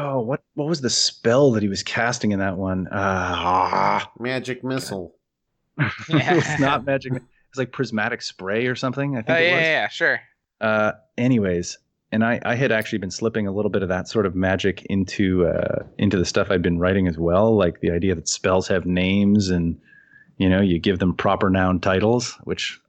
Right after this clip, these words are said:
Speaker 1: I don't know, I, just something I started playing with, and then I saw it in
Speaker 3: Yeah.
Speaker 1: that story. I was like, "Oh, man!"
Speaker 3: Yeah, that's
Speaker 1: That's where
Speaker 3: Vancian
Speaker 1: this comes
Speaker 3: magic.
Speaker 1: from.
Speaker 2: J-, Jason
Speaker 1: Yeah, yeah.
Speaker 2: agrees that Vance is a great storyteller,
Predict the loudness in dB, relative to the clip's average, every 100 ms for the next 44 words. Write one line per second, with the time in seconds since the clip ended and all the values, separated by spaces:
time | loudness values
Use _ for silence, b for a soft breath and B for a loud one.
0 | -6 -4 -2 -4 -8 -8 -10 -10 _ _
1 | _ -6 -2 0 0 0 0 0 -2 0
2 | 2 2 0 0 0 0 0 0 0 -2
3 | 0 0 2 0 2 2 2 2 0 0
4 | -2 -6 b b b b _ -4 -2 -2
5 | -6 -4 -2 -2 -2 -2 -2 -2 -2 -2
6 | -2 0 0 0 0 -2 0 0 2 2
7 | 2 2 2 2 -2 -2 -2 -2 -6 -6
8 | -2 -2 -2 -2 -2 -2 -6 -8